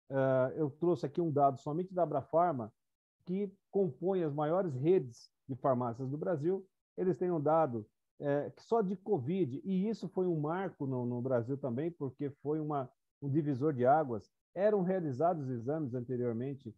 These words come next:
em algumas farmácias, até em contradição à norma, porque a R D C quarenta e quatro não permitia que fossem realizados exames em farmácias, mas algumas faziam, sim,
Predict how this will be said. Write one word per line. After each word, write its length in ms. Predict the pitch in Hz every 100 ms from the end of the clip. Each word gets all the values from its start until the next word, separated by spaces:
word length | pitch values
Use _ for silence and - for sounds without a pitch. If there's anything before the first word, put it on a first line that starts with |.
| _ _
em 60 | 135
algumas 320 | 120 117 113
farmácias, 500 | 190 175 165 170 - -
até 340 | 147 - 185
em 80 | 180
contradição 800 | 180 180 165 151 127 - 156 156
à 20 |
norma, 380 | 127 143 165 123
porque 440 | - 113 139 139 139 - - _ -
a 140 | 147
R 140 | 151 151
D 120 | 151
C 140 | 139
quarenta 300 | 156 151 147
e 40 | 143
quatro 240 | 156 147
não 160 | 165 202
permitia 760 | 196 208 202 156 - 202 220
que 120 | - 135
fossem 380 | - 160 156
realizados 520 | 139 139 120 135 131 127
exames 400 | 113 127 131 117
em 80 | 113
farmácias, 580 | 147 151 170 175 _ _ _ _ -
mas 300 | 190 202 175
algumas 420 | 156 165 170 147
faziam, 540 | 165 139 113 165 156
sim, 320 | 165 139 170